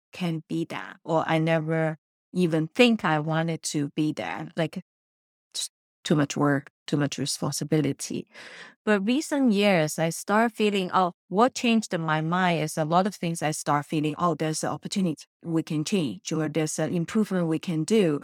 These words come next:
And I start realize bottom up,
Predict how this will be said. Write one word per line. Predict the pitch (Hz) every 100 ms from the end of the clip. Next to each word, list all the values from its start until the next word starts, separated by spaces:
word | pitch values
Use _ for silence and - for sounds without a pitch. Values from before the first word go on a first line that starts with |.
| - - _ _ _ _
And | 233 247
I | 247
start | - 269 269
realize | 277 285 254 208 180 180 - - _ _ _ _ _ _ _ _ _
bottom | 190 190 226 202
up, | 175 247